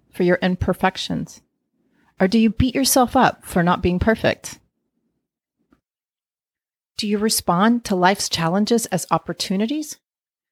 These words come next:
Or do you respond to life's challenges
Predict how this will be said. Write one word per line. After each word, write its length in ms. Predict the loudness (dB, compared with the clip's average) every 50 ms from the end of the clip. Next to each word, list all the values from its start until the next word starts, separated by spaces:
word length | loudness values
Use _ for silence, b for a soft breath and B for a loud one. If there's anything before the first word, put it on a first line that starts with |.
| _ _ _ _ -4
Or 80 | -4 -2
do 120 | 0 0
you 160 | 2 2 2
respond 760 | 2 0 0 0 0 -2 0 2 2 2 2 2 0 -2 -4 -4
to 100 | -2 2
life's 320 | 2 2 2 2 -2 -6
challenges 720 | -4 -2 -2 0 0 0 -2 -2 -2 -2 -4 -4 -8 -14